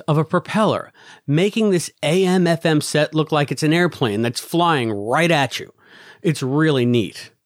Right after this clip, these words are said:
We see our next radio when Sam is sitting at the desk in Tessa's study.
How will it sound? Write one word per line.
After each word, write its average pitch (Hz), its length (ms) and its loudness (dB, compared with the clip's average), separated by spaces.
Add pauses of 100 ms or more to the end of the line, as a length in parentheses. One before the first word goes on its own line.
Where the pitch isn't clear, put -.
(520)
We 185 100 2
see 247 160 0
our 247 120 2
next 214 300 0
radio 127 380 2
when 143 200 2
Sam 151 300 0
is 147 100 -2
sitting 139 280 0
at 127 120 -4
the 131 60 -6
desk 175 360 0
in 170 80 2
Tessa's 117 380 -4
study. 151 440 -2